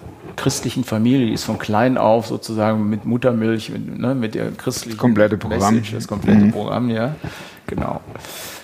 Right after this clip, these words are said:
Speaker 1: Und von daher habe ich gedacht, und er ist in, in der kriminelle Wel-, kriminellen Welt, äh, so aufgewachsen und das passt. Und, ähm, die waren mit uns das nächste Jahr in Polen,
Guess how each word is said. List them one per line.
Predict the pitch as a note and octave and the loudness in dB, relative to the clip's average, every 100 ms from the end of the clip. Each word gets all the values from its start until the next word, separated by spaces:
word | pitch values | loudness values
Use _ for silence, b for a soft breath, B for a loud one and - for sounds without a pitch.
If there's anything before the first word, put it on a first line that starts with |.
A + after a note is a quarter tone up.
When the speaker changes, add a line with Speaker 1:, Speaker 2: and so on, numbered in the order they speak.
| B _ - - | B _ -20 -10
Speaker 1:
Und | A2 | -8
von | - G#2 | -4 2
daher | G2 | 4
habe | G#2 G#2+ | 4 2
ich | |
gedacht, | G2+ G2 G2+ | 0 -2 -4
und | G#2 G2+ | -4 0
er | A2 B2+ C3+ - | 2 4 2 -4
ist | A2+ - | -8 -4
in, | G#2+ - - _ | -4 -4 -20 _
in | - G2+ | -4 -2
der | G2 | -2
kriminelle | - C3+ C#3+ C3+ C3+ B2 | 0 2 4 4 4 4
Wel-, | B2 B2+ - | 2 0 -8
kriminellen | - B2+ B2 A2+ B2+ D3+ D3 | -4 2 4 6 6 4 4
Welt, | B2+ C#3+ D3 - | 4 4 2 -4
äh, | B2+ B2 A#2+ G#2+ | 0 2 2 0
so | A#2+ A#2+ B2 - | -2 0 0 2
aufgewachsen | A2+ D3 B2+ B2 C3 - B2 | 0 0 0 0 -2 -4 -4
und | - G#2+ G#2+ | -4 -4 -4
das | G2+ - | -6 -8
passt. | - - - - | -10 -10 -12 -12
Und, | F2+ F2 - B B B B B B _ _ - | -14 -14 -18 B B B B B B _ _ -4
ähm, | G2 F#2+ F#2 - - | -2 0 -4 -8 -2
die | A#2+ | 2
waren | G2+ B2 | 4 6
mit | C#3 C3 | 4 4
uns | B2 | 0
das | A2+ - | 0 2
nächste | A2 C#3+ - | 2 2 4
Jahr | C3 | 4
in | A2 G#2+ | 4 0
Polen, | - A2 B2 A3 | 0 2 4 4